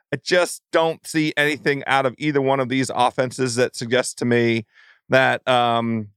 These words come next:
forty-one i-, i-, is, is a reasonable proposition. Uh, are you handicapping this game at all?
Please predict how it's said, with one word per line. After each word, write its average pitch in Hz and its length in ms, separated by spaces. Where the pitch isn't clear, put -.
forty-one 123 880
i-, 123 240
i-, 117 200
is, 113 200
is 113 140
a 113 60
reasonable 120 720
proposition. 123 920
Uh, 113 260
are - 40
you 139 140
handicapping 151 600
this 151 140
game 156 240
at 156 60
all? 165 260